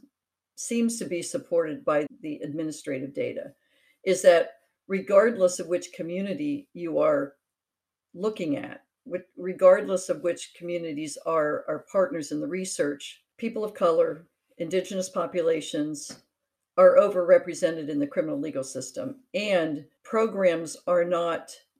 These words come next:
tailored with the cultural competence that's necessary to engage many people who represent as being associated with a reservation or a tribe, or someone who identifies as being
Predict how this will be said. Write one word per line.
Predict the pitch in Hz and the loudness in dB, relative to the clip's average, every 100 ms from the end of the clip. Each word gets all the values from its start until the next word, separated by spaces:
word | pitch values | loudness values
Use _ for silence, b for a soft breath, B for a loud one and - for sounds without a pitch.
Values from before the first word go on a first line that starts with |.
| - | -18
tailored | - 233 233 180 156 139 | -4 0 2 2 0 -4
with | 165 170 | -6 -6
the | - | -6
cultural | - 190 180 175 143 | 0 2 2 0 -4
competence | - 208 208 180 147 139 - | -6 -10 -4 -2 -2 -6 -8
that's | 156 139 175 | -10 -8 -6
necessary | 170 147 175 - 165 143 139 147 - _ _ _ _ - | -4 -4 -8 -4 0 0 -2 -6 -12 _ _ _ _ -8
to | 196 175 | -4 -2
engage | 170 180 180 175 151 - - _ _ | 0 0 2 0 -4 -14 -16 _ _
many | 175 190 190 | -2 -2 -2
people | 180 185 170 165 165 | -6 -8 -4 -4 -4
who | 175 165 156 b b b b | -4 -6 -8 b b b b
represent | 170 190 175 151 165 160 - | 4 4 4 -2 0 0 -4
as | 160 147 - - | -6 -8 -12 -14
being | 175 165 160 - - | -10 -6 -6 -8 -10
associated | 175 185 175 170 151 | -2 -2 0 -2 -4
with | 151 | -6
a | 156 | -2
reservation | 160 156 160 156 - | -2 -2 -2 -2 -4
or | 151 | -6
a | 143 | -6
tribe, | - 165 151 - - b b b b _ | -4 -4 -2 -4 -8 b b b b _
or | 170 160 160 160 | -2 0 2 0
someone | - 180 175 | -2 -2 -2
who | 175 160 | -2 -2
identifies | 156 170 156 143 151 151 | 0 0 -2 -4 -4 -4
as | 160 143 | -8 -10
being | 160 156 151 151 | -10 -6 -6 -8